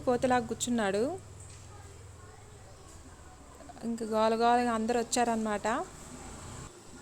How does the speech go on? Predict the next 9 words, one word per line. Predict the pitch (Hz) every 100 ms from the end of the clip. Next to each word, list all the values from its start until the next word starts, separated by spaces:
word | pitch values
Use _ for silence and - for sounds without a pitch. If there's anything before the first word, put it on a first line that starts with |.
| -
చూసేయండి | 254 247 262 254 240 233 240 254 302
లాస్ట్ | 269 226 233 226
దాకా, | 220 220 226 226 240
వీడియో | 277 247 233 226
బాగుంది | 220 214 226 226
ఫ్రెండ్స్. | 220 220 220 269 349 - - - - - - - - - - -
అందరం | 214 226 247 262
రెడీ | 240 226 247
అవుతున్నాం. | 247 247 226 226 240